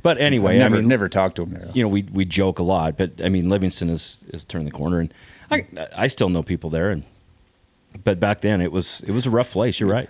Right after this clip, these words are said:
Speaker 2: Well, nowadays it's the parents, it's the moms screaming, moms and dads screaming at you, at the kids and the officials and everybody. Then it wa-, we were, we were worried about the officials. <laughs> We, we were worried about the student section, and it was, but it's, it's, it's a different time. You know, uh,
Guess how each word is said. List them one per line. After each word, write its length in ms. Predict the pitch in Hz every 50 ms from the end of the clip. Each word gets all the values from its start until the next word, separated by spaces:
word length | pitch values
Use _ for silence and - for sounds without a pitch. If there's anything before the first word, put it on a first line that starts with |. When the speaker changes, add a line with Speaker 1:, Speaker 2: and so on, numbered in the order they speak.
| -
Speaker 2:
Well, 100 | - 123
nowadays 400 | 135 156 190 240 214 156 127 110
it's 140 | 113 101 -
the 80 | 110 90
parents, 340 | - 110 110 104 95 90 101
it's 100 | 104 101
the 40 | 110
moms 320 | 107 107 113 117 110 101
screaming, 300 | - - 98 98 95 95
moms 280 | 98 104 110 110 98 101
and 80 | 101 90
dads 220 | 95 95 101 95
screaming 360 | - - - 98 92 92 90 85
at 220 | 87 85 - -
you, 140 | 92 87 85 - - - -
at 120 | - 110 -
the 80 | 110
kids 320 | 90 - 113 110 107 95 104
and 100 | 98 98
the 140 | 90 92
officials 480 | 98 90 - 101 98 - 107 104 95 92
and 100 | 95 95
everybody. 540 | 95 92 90 95 92 82 95 92 95 92 - - - _ _ - _ _ _ _ _
Then 380 | - 110 104 135 175 196 170
it 40 | 123 110
wa-, 160 | 101 107 104
we 140 | 101 110 107
were, 160 | 101 104 110
we 140 | 98 123 151
were 160 | 165 143 113
worried 240 | 101 101 110 127 120
about 220 | 95 95 87 -
the 100 | - -
officials. 420 | - - 101 110 107 - 80 82 -
<laughs> 160 | 110 - - 180 - - - 139 - -
We, 60 | 151
we 20 | 139 -
were 120 | 190 160 - -
worried 240 | 156 139 131 -
about 220 | - 139 120 - -
the 80 | 117
student 300 | 98 - 120 123 127 123 104
section, 420 | - 110 98 98 92 - 95 87 90
and 140 | 95 90 - - - - - - - -
it 100 | - 120
was, 260 | 113 117 113 98 98
but 240 | 98 95 110 104 98
it's, 180 | - 127 113 -
it's, 260 | 127 131 - - - - -
it's 540 | 101 110 113 - - 123 123 139 139 123 -
a 80 | 143 127
different 460 | 117 131 156 156 - 156 127 110 -
time. 340 | - 107 110 113 95 82 - _ _ - - - - - - - - _
You 100 | - 113
know, 180 | 104 104 104 107
uh, 180 | 98 87 110